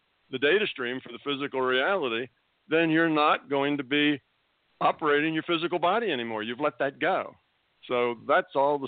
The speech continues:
sleep paralysis is, is that you're letting go of that reality. And as you do, you know, you're letting go of the body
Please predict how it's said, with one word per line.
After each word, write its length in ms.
sleep 260
paralysis 640
is, 220
is 60
that 140
you're 140
letting 340
go 200
of 100
that 200
reality. 680
And 120
as 200
you 120
do, 440
you 140
know, 140
you're 200
letting 240
go 160
of 60
the 100
body 380